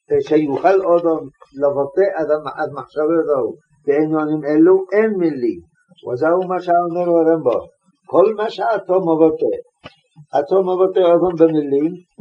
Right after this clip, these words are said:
שהשומע האדם תלוי באיזה, מהי רמתו. אם רמתו קרובה לרמת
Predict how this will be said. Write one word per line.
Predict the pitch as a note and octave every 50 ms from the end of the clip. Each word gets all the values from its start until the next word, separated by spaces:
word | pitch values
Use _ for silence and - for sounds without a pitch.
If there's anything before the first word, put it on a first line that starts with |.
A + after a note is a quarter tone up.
| E3+ D#3+ F3
שהשומע | F4 D3 C3+ C3+ D3 C#3 - - C#3+ D#3+ F#3 F#3+ G#3 G3+ G3 F3+ E3+ D#3
האדם | D3 D3 C#3+ C#3+ C#3 B2+ B2 C3 C#3+ D3+ D#3 - _ _ _ _ - - - - -
תלוי | C3+ C#3+ D3+ D#3 E3 F#3+ G#3 A3 A3 G#3+ A3 _ _ _ _ _ D#3
באיזה, | D#3+ E3 F3 G3 F#3 F3+ E3+ D#3 F#3 F#3+ F#3+ F#3 - E3
מהי | E3+ F#3 F#3 F3+ F#3+ F#3+ F3+ F3 E3
רמתו. | F3 F#3 F#3+ F3+ E3 D#3 D3 C3+ - G#2 F#2 - - - - - - - - _ _ _ - - F3
אם | G3+ A3+ G#3+ E3+ D#3+
רמתו | F3+ G3+ G3+ F#3+ F#3 F3+ D#3+ E3+ E3+ D#3+ - -
קרובה | D3+ D3+ D#3 E3+ E3+ E3 D#3+ D#3+ D#3+ D#3 D#3 - - _ _ _ _ - C3+
לרמת | C#3+ D3+ D3 D#3 D#3+ D#3 D#3 D#3+ D3+